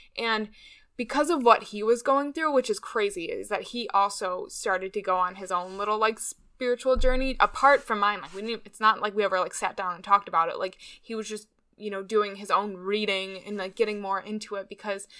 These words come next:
I honestly think when you hit rock bottom, like, you have to, it's ki-, you're just forced into spirituality. So anyways, um, he came back home after college, and it was, like, very much meeting each other for the first time,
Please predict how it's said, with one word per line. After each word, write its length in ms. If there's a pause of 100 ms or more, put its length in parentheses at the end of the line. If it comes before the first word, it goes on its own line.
(280)
I 180 (140)
honestly 380
think 260
when 120
you 120
hit 240
rock 260
bottom, 520 (600)
like, 200
you 200
have 380
to, 180 (240)
it's 180
ki-, 220
you're 140
just 160
forced 400
into 160
spirituality. 800 (380)
So 180
anyways, 640
um, 460 (1040)
he 160
came 260
back 240
home 300
after 280
college, 580 (120)
and 380 (120)
it 160
was, 240
like, 480 (880)
very 400
much 380
meeting 380
each 200
other 240
for 160
the 100
first 320
time, 360